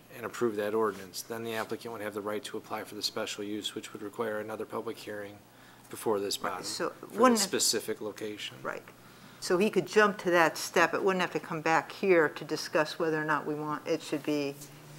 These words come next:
Speaker 2: amended to be a special use. That step would already have been taken care of by the council without our input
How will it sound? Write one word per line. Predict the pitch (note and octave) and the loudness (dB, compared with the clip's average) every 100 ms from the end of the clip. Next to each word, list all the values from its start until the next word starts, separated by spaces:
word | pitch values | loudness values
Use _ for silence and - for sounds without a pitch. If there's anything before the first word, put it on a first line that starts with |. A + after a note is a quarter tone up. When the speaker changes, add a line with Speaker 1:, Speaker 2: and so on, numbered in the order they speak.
| E3 | -6
Speaker 2:
amended | E3 D#3+ D3+ - | -4 -4 -6 -8
to | |
be | - D3 | -8 -6
a | |
special | - - - - | -6 -6 -6 -6
use. | B2+ B2 - - - - | -4 -4 -6 -12 -12 -2
That | D3 - | -2 0
step | - D3 - | -2 -2 -2
would | D3+ | -2
already | C#3 C#3 | 0 -2
have | C#3+ | -4
been | D3 D3 | -6 -6
taken | F3+ D#3+ D#3 | -4 -4 -4
care | - F#3 D#3+ | -4 0 2
of | C#3+ D3 | 2 0
by | C3+ | -4
the | C3 | -4
council | - E3 D3 - C#3 | -6 -4 -4 -4 -6
without | D3 - D#3+ D#3 | -4 0 2 4
our | C#3+ C3 | 2 0
input | C3+ - D#3 C3 | -4 -4 0 0